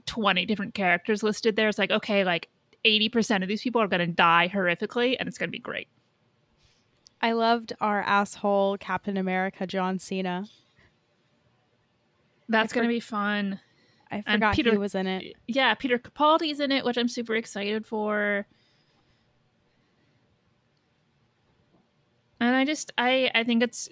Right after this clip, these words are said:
Speaker 1: I think it's gonna be the right tone, which is, like,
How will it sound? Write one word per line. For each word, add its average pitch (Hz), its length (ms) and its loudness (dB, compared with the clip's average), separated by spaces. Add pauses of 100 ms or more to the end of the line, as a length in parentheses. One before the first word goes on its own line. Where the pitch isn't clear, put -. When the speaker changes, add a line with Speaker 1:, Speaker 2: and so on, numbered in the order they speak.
(120)
Speaker 1:
I 226 100 0
think 226 140 2
it's 247 120 -2
gonna 214 200 0
be 202 160 0
the 190 140 0
right 180 300 0 (160)
tone, 175 500 0 (1300)
which 208 300 2
is, 196 400 0
like, 202 260 0